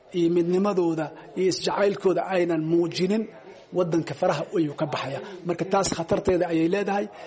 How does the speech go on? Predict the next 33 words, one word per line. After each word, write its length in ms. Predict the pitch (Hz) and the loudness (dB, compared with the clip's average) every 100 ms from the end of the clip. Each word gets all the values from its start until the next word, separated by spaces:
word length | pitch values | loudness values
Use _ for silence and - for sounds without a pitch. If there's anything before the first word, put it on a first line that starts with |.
| - | -10
Waxaa 200 | 156 160 | -6 0
loo 140 | 170 190 | 2 2
baahan 280 | 180 170 185 | 0 0 0
yahay 200 | 175 180 | 0 -2
in 140 | 220 180 | 0 0
laga 160 | 170 | 0
shaqeeyo 500 | 202 - 180 190 196 190 - - - | -2 -4 -2 2 2 0 -6 -20 -6
waddan 340 | 170 208 196 190 | -2 0 0 0
aan 180 | 202 180 151 | 2 2 2
deganayn 600 | 165 143 170 196 196 151 143 - - - - | -2 0 2 2 0 -2 -8 -20 -20 -20 -12
ee, 100 | - 151 | -2 0
yacni, 260 | 151 147 151 | 0 -2 -2
horta 280 | 151 170 175 156 - - - | -2 0 -2 -2 -8 -20 -10
sideedaba 600 | - 208 202 165 160 156 | -4 0 2 2 -2 0
maaragtay 460 | 165 151 139 143 139 | 0 -2 -4 -6 -4
waa 240 | 143 135 - - - | -4 -6 -10 -18 -2
dhibkeeday 460 | 180 170 180 175 170 | -2 2 2 4 2
leedahay. 400 | 185 196 190 214 - - - - | 2 0 -2 -4 -8 -20 -20 -8
Ee, 480 | 160 156 151 151 151 | -2 0 2 2 0
isticmaalka 560 | 160 - 170 202 202 190 | -2 0 0 2 2 0
wuxuu 220 | 175 - | 0 0
rabana 240 | 180 160 156 | 0 0 -2
waa 120 | 135 | -2
sidaas 320 | - 147 139 - | -2 -2 -4 -8
wey. 140 | 127 - - - - | -14 -16 -20 -20 -6
Mar 180 | 180 262 | 0 0
kastana 400 | 254 214 - 214 196 | 0 -2 -2 -2 0
waxaa 240 | 185 202 | 0 0
weeye 160 | 196 180 | 0 0
dadka 260 | 214 196 185 - - - | -2 -4 -6 -8 -20 -10
Soomaaliyeed, 580 | - 170 170 175 185 175 | -2 0 2 0 -2 -4
ee, 160 | - | -2
walaalaha 500 | 156 165 185 208 196 | 0 2 2 0 0